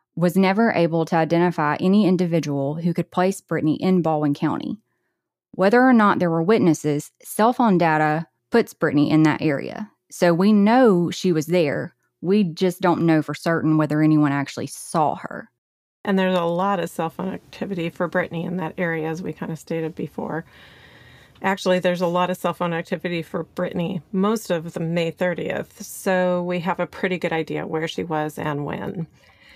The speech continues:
Speaker 2: Her records indicate she arrived at the Styx River property around eight twenty-five P M.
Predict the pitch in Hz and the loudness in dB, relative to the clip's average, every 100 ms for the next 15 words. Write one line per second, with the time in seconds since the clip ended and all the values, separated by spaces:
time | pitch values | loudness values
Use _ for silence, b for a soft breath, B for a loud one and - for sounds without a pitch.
0 | b b b - 202 202 214 185 185 170 | b b b 0 2 2 2 0 0 -2
1 | 170 175 - - 185 165 165 190 214 214 | 0 -2 -2 -2 0 2 0 0 -2 -4
2 | 190 - 180 - 175 175 175 170 156 165 | -6 -6 -6 -6 -6 -4 -2 -4 -4 -2
3 | 160 160 156 151 147 - 170 170 - 202 | -2 -2 -2 -2 -4 -4 -8 -8 -6 -4
4 | 214 151 151 160 - 185 156 160 | -4 -4 -4 -6 -6 -4 -4 -6